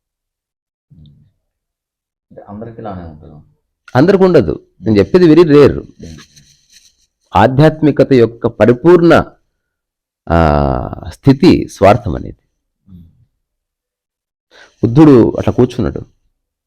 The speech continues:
Speaker 2: మెలకువలో సంపూర్ణ స్వార్థంగా దర్శనమిస్తాడు అన్నట్టు. సగం సగం అర్థం చేసుకున్నవాడు ఎట్లా వ్యాఖ్య చేస్తాడు? So, నా గురించి నేను తెలుసుకోవాలన్నంత సంపూర్ణ స్వార్థం ఇంకేముంటది?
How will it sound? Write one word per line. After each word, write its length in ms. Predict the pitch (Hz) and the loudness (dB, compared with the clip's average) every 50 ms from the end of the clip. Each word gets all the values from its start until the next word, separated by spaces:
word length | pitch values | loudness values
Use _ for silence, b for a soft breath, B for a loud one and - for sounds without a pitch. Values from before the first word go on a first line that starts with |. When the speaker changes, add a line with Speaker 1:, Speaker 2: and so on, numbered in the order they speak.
| _ _ _ _ _ _ 90 87 - 139 120 117 _ _ _ _ _ _ _ _ _ _ _ _ _ _ _ _ _ _ _ _ _ _ _ _ _ - | _ _ _ _ _ _ -20 -20 -20 _ _ _ _ _ _ _ _ _ _ _ _ _ _ _ _ _ _ _ _ _ _ _ _ _ _ _ _ 0
Speaker 2:
మెలకువలో 680 | 107 110 120 143 147 147 165 156 143 143 160 - - - - _ _ _ _ _ _ _ _ _ _ _ _ _ _ _ _ _ _ _ | 2 2 4 4 4 4 4 6 6 6 4 2 0 -4 -8 _ _ _ _ _ _ _ _ _ _ _ _ _ _ _ _ _ _ _
సంపూర్ణ 520 | - - 120 123 143 143 143 165 156 156 | -4 0 0 0 2 2 2 2 2 2
స్వార్థంగా 600 | 147 - - 123 120 131 135 - - 156 160 156 | 0 0 2 2 2 2 2 0 -2 0 2 2
దర్శనమిస్తాడు 640 | 143 135 123 117 - - 127 113 95 - - - - - | 2 0 -2 -8 -8 -8 -8 -8 -8 -10 -14 -20 -20 -20
అన్నట్టు. 220 | - _ _ _ _ _ _ _ _ _ _ _ _ _ 87 85 82 82 80 85 _ 113 _ _ _ _ _ _ _ _ _ _ _ _ _ _ _ _ _ _ _ _ _ _ _ _ _ _ _ _ _ | -20 _ _ _ _ _ _ _ _ _ _ _ _ _ _ -20 -20 -20 _ _ _ _ _ _ _ _ _ _ _ _ _ _ _ _ _ _ _ _ _ _ _ _ _ _ _ _ _ _ _ _ _
సగం 300 | - 123 123 143 165 160 | 0 2 4 4 4 4
సగం 420 | 160 180 165 175 170 160 - - | 4 4 4 4 4 2 0 0
అర్థం 300 | - 127 135 - 139 143 | -2 -2 0 0 2 2
చేసుకున్నవాడు 480 | 139 131 - - - 127 127 127 127 113 | 2 0 0 -4 -4 -2 0 0 2 0
ఎట్లా 300 | 101 - - 160 156 143 | 0 0 2 4 4 4
వ్యాఖ్య 380 | 123 117 110 113 - - 135 | 4 4 2 0 0 -2 -4
చేస్తాడు? 420 | 107 107 101 - _ - - - - _ _ _ _ _ _ _ _ _ _ _ _ _ _ _ _ _ _ _ _ _ _ _ _ _ _ _ _ _ _ _ _ _ _ _ _ _ _ _ _ - - | -4 -4 -6 -8 _ -16 -16 -16 -16 _ _ _ _ _ _ _ _ _ _ _ _ _ _ _ _ _ _ _ _ _ _ _ _ _ _ _ _ _ _ _ _ _ _ _ _ _ _ _ _ -4 0
So, 100 | 117 113 | 2 4
నా 120 | 113 120 135 | 4 4 4
గురించి 380 | 131 123 135 160 165 156 - | 4 4 4 2 2 2 2
నేను 160 | 175 160 143 | 2 2 2
తెలుసుకోవాలన్నంత 840 | - - 127 127 123 - - - 139 131 135 120 117 117 113 107 104 110 | 2 2 2 0 0 -2 0 2 4 4 4 4 2 0 0 -2 -2 -4
సంపూర్ణ 400 | - - 120 117 117 147 143 131 | -6 -6 -6 -2 -2 -2 -2 -2
స్వార్థం 380 | - - 127 117 117 117 117 | -2 0 0 0 0 -2 -4
ఇంకేముంటది? 440 | 110 104 104 104 98 90 - - - | -6 -6 -6 -6 -8 -8 -10 -14 -20